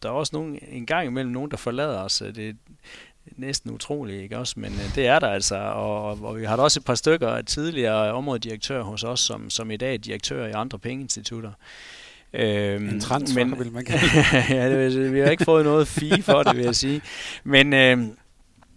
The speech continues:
Speaker 1: men, øh, men når der kommer nye ind, øh, superdygtige, ambitiøse folk, så er det jo også meget vigtigt at sikre, at, øh, at de lander rigtig godt, at,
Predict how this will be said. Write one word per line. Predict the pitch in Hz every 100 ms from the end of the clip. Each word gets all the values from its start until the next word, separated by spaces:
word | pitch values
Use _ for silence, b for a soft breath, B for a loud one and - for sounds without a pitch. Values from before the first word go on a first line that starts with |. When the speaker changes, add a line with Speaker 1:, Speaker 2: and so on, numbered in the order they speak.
| - - -
Speaker 1:
men, | 135 127 123
øh, | 123 120 120
men | 120 131
når | 131
der |
kommer | 135 151 143
nye | 165 226 170
ind, | 175 - -
øh, | 135 127 123 123 123 127 123
superdygtige, | - - - 123 120 147 - 113 113
ambitiøse | 117 117 117 - 156 139 110 107 110
folk, | 101 139 147 -
så | 143
er |
det | 147 127
jo | 123
også | 143 139
meget | 143 156
vigtigt | 139 151 110 104
at | 101
sikre, | - 151 107 98
at, | 101 - 113
øh, | 113
at | 110 -
de |
lander | 120 127 139 123
rigtig | 127 -
godt, | 117 123 - - _
at, | 104 -